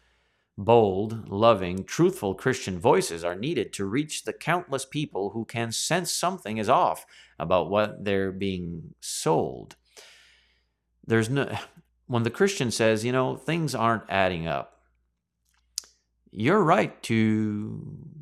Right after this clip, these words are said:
you are correct to, um, furnish that thought, that discernment. Something isn't right.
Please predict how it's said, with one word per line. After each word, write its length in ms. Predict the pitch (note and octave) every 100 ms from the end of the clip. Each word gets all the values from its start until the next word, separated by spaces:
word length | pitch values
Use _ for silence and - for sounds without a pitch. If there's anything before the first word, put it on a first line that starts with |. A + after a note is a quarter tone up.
| C#3+ D3 D#3 - _ _ _ _ _
you 280 | B2 E3+ D#3+
are 380 | B2 F#2+ - -
correct 640 | - G#2+ C#3 F#3 - - - _ _
to, 760 | - G#2+ G#2 G2+ F#2+ F#2 - - -
um, 1040 | F#2+ F2+ F2+ E2+ D#2+ C#2+ C2+ - - - _ _ _ _ _ -
furnish 520 | C#3+ F3+ D#2 - -
that 680 | - G#2 G2+ G2 - - - _ _ _ _ _ _ _ _ _ _ _ _
thought, 600 | - E3 C#3+ - - - _
that 260 | G2+ G#2 G#2+
discernment. 680 | G#2 - D3 E3+ - - - _ _ _ _
Something 440 | - D3+ D#3+ E3 D3
isn't 340 | F3+ E3 G#2
right. 400 | F2 B1 - -